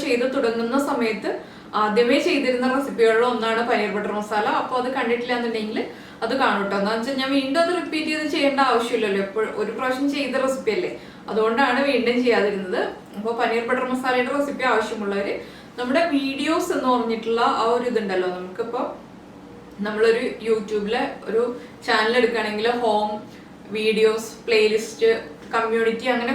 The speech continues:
കുറേ ടാബ്സ് കാണാം. അതിൽ വീഡിയോസ് എന്നുള്ള ടാബിൽ പോയിട്ട് നിങ്ങൾ നിങ്ങൾക്ക് ആവശ്യമുള്ള റെസിപ്പി, നമ്മളിപ്പോ ഏകദേശം മുന്നൂറ്റി എഴുപതിലും മേലെ വീഡിയോസ് ചെയ്തിട്ടുണ്ട്. അപ്പോ നിങ്ങൾക്ക് ആവശ്യമുള്ള റെസിപ്പികൾ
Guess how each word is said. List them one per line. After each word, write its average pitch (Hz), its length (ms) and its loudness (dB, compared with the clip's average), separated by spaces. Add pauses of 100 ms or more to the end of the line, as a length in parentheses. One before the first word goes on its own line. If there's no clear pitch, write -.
കുറേ 247 220 2 (180)
ടാബ്സ് - 440 2
കാണാം. 196 260 2 (380)
അതിൽ 208 160 -2 (200)
വീഡിയോസ് 269 560 2
എന്നുള്ള 262 240 0 (100)
ടാബിൽ 214 320 2 (140)
പോയിട്ട് 202 320 2 (100)
നിങ്ങൾ 214 200 0 (460)
നിങ്ങൾക്ക് 220 380 -2
ആവശ്യമുള്ള 240 540 2
റെസിപ്പി, 202 360 -2
നമ്മളിപ്പോ 247 400 -2 (440)
ഏകദേശം 254 500 0
മുന്നൂറ്റി 262 460 0
എഴുപതിലും 254 440 2 (280)
മേലെ 233 340 2 (160)
വീഡിയോസ് 226 360 2 (120)
ചെയ്തിട്ടുണ്ട്. 214 500 2 (380)
അപ്പോ - 160 -2 (160)
നിങ്ങൾക്ക് 285 380 2
ആവശ്യമുള്ള 269 500 0
റെസിപ്പികൾ 220 420 0